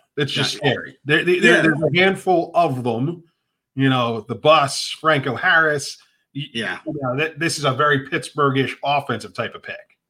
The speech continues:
Speaker 2: Yeah, I mean, think about it. Since Le'Veon Bell and the contract issues and all of that stuff, the Pittsburgh offense really hasn't been the same. You look at last year, uh, and there were, the running game was literally non-existent.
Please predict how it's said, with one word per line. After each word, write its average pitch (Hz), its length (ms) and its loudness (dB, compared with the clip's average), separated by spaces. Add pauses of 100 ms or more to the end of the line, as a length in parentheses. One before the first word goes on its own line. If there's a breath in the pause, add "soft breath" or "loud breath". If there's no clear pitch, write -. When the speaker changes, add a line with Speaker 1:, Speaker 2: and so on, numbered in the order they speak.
(320)
Speaker 2:
Yeah, 220 320 0 (140)
I 190 100 2
mean, 196 120 4
think 202 180 -4
about 151 300 0
it. 127 140 -6
Since 196 260 -4
Le'Veon 156 600 -4
Bell 127 520 -4
and 117 340 -14
the 110 60 -14
contract 131 540 -10
issues 117 360 -8
and 107 80 -16
all 107 200 -12
of 101 80 -16
that 110 200 -12
stuff, 95 340 -14 (420)
the 120 240 -6
Pittsburgh 151 420 -6
offense 120 440 -6
really 110 220 -8
hasn't 104 380 -12
been 95 160 -12
the 92 40 -18
same. 90 320 -16
You 98 80 -14
look 110 200 -10
at 92 80 -12
last 107 400 -10
year, 101 340 -10 (380)
uh, 87 380 -10 (100)
and 107 200 -14
there 113 140 -8
were, 107 160 -10
the 120 220 -12
running 131 340 -2
game 113 300 -8
was 101 180 -14
literally 117 420 -6
non-existent. 92 800 -14